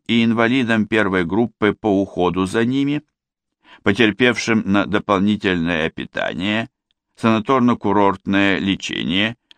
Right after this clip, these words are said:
протезирование и расходы по уходу за ними в случае причинения вреда здоровью, по алиментным обязательствам,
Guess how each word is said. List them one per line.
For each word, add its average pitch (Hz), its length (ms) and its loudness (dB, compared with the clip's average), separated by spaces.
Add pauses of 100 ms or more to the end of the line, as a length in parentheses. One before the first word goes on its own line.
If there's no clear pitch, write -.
(180)
протезирование 104 1300 2
и 92 120 0
расходы 92 600 0
по - 120 -6
уходу 85 520 -2
за 98 180 -2
ними 120 300 2
в 104 60 -6
случае 87 440 -4
причинения 87 720 -2
вреда 82 380 -2
здоровью, 67 640 -6 (800)
по 175 160 4
алиментным 101 960 2
обязательствам, 110 960 0